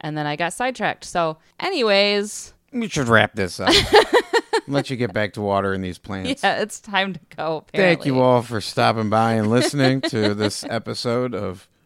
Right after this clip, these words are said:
Speaker 2: Great Lakes Confidential, where we discuss cryptids of Michigan.
Speaker 1: Yeah, and if you know any cryptid stories, if you've ever seen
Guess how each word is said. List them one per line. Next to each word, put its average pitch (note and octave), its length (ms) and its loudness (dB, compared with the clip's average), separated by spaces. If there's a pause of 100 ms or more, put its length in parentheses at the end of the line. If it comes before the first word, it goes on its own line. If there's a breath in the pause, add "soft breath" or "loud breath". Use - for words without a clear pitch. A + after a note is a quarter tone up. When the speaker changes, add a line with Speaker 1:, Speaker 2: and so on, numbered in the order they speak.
(300)
Speaker 2:
Great A#2 220 -2
Lakes A#2 260 -4
Confidential, A#2+ 680 -2
where C#3+ 120 -4
we D#3 140 -4
discuss D#3 400 -2
cryptids D3+ 640 -2
of A2+ 120 -8
Michigan. B2 520 -8
Speaker 1:
Yeah, D4+ 400 -2
and A3+ 140 -4
if B3+ 140 -4
you C#4 100 -6
know C4+ 320 0
any B3 460 -6
cryptid A#3+ 420 -8
stories, A#3 500 -6
if G#3 140 -8
you've A3 160 -6
ever A3+ 220 0
seen G#3+ 960 -6